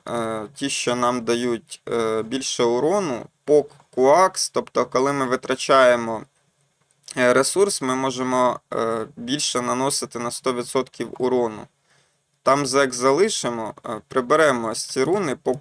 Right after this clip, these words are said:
куакс, для того, щоб, е, поставити сюди руни, е, цир я хочу.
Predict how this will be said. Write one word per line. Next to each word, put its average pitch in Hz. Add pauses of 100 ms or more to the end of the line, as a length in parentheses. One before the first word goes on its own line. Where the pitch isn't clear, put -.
(120)
куакс, 131
для 117
того, 139
щоб, -
е, 120
поставити 123
сюди 120
руни, 127 (1000)
е, 117
цир 170 (320)
я 117
хочу. 113